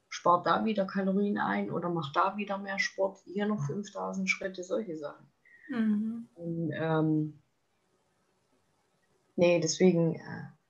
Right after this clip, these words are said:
Speaker 1: ja, also ich denke auch wirklich, was viele abhält, die Frage, bin ich wirklich krank genug?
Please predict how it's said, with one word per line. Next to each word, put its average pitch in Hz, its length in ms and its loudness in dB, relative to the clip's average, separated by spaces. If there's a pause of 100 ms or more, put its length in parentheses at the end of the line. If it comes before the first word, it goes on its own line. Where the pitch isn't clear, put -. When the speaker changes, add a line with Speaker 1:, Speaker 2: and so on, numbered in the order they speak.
(120)
Speaker 1:
ja, 180 200 10
also 185 220 6
ich 185 100 6
denke 220 280 6
auch 202 180 8
wirklich, 208 340 2
was 190 120 0
viele 202 280 4
abhält, 190 500 4 (380)
die 170 80 -4
Frage, 190 420 2
bin 196 240 6
ich 190 180 4
wirklich 185 320 4
krank 180 280 -2
genug? 214 440 0